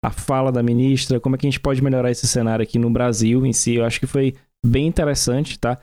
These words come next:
Se você acha que faltou alguma coisa, não esqueça, tá, de comentar nas redes sociais, falar um pouquinho com a gente.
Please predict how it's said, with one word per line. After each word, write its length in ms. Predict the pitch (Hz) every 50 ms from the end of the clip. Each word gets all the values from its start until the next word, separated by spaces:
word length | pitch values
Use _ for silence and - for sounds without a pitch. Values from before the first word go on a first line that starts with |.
| _ _ -
Se 160 | - - -
você 280 | 143 147 147 - 170 151
acha 400 | 123 135 165 214 - - 202 175
que 100 | - 165
faltou 360 | - - 156 139 135 - 135
alguma 180 | 123 117 113 104
coisa, 240 | - 143 131 135 139
não 180 | 147 151 156
esqueça, 720 | 165 - - - - - 135 127 120 - - - 107 107 - _ _ _
tá, 100 | - 113
de 120 | 101 - -
comentar 320 | 113 113 107 - 107 107
nas 160 | 107 104 98
redes 140 | 110 98 -
sociais, 640 | - - - - 110 107 110 113 110 107 104 - -
falar 160 | - 107 104
um 60 | 104
pouquinho 280 | - - - 117 107 104
com 80 | - -
a 40 | 104
gente. 360 | 107 117 123 123 - -